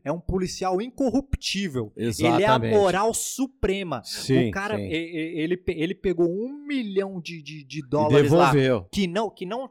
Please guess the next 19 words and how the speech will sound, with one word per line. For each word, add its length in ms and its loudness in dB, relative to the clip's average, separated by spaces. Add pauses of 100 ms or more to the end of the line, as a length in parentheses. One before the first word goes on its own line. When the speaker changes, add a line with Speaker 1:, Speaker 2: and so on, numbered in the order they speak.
(100)
Speaker 1:
era 220 -4
rastreado, 840 -2
Speaker 2:
É. 220 -6
Speaker 1:
que 60 -8
qualquer 360 -4
outro 220 -6
policial 380 -2
podia 260 -6
meter 300 -8
aquilo 200 2
Speaker 2:
O 20 -2
parceiro 440 4 (100)
Speaker 1:
no 60 2
bolso. 60 -4
Speaker 2:
dele 260 4
queria 260 2
meter 260 0
no 120 2
bolso. 400 -2